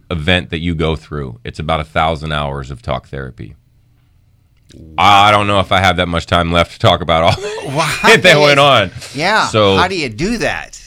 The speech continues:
Speaker 1: with the dogs. And that's where these dogs come in to help you be able to cope with the things that you've gone through, deal with the things you've gone through. I'm not saying that they're gonna be repressed. I'm not gonna say that you're gonna get over them, but that dog is going to be able to help you get through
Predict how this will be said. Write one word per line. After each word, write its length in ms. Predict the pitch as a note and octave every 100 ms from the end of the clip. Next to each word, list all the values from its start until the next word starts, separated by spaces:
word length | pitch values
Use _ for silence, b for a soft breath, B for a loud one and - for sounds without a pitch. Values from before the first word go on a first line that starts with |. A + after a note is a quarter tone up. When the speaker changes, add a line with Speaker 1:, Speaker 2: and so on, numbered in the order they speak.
| -
Speaker 1:
with 180 | F#2+ G2
the 60 | F2
dogs. 540 | E2 D2 C2 - - -
And 160 | E2
that's 180 | F#2 F#2
where 320 | F2+ F2+ E2+
these 300 | D#2 D#2+ F2+
dogs 380 | D2 F2+ F2 E2+
come 260 | - F2 E2+
in 220 | E2+ E2
to 100 | D#2+
help 260 | D#2+ F2 D#2+
you 140 | E2+
be 300 | D#2+ D#2 E2+
able 180 | E2 E2
to 420 | - D#2+ D2+ C#2+ b b b b
cope 300 | - A#2 A#2 -
with 220 | A2+ A2
the 80 | G2
things 340 | - G#2+ G2+
that 80 | G#2
you've 240 | G2 F#2+
gone 300 | F2+ G2+ F#2+
through, 380 | F#2 F#2+ F#2 F#2 b b b
deal 300 | D#2 F#2+ G#2+
with 140 | G#2 G2
the 100 | G2
things 340 | G#2 G2 F2+
you've 160 | F#2 E2+
gone 280 | F#2+ F2 F2
through. 340 | F2+ F2 E2 b b b
I'm 100 | F#2+
not 220 | A2 G#2+
saying 260 | - G#2+ G2+
that 160 | F2
they're 80 | F#2
gonna 240 | F#2 F#2
be 160 | E2 E2+
repressed. 640 | D#2 D2 - A#2 A#2 - - b b -
I'm 80 |
not 180 | F#2 F#2
gonna 140 | G2 F2+
say 220 | - G2
that 200 | F2+ -
you're 80 | F2
gonna 200 | F2 E2
get 160 | E2+
over 280 | F2+ A2 A2
them, 280 | G#2 G#2 F#2+
but 240 | F2 D2
that 200 | F2+ E2+
dog 300 | E2 F2 F2+
is 140 | E2+ D2+
going 220 | E2 D#2+
to 100 | D#2
be 160 | D#2+
able 140 | E2 D#2
to 100 | C#2+
help 320 | - F2 D2+
you 120 | D#2
get 220 | C#2+ C2
through 480 | - - F2+ F2 D#2+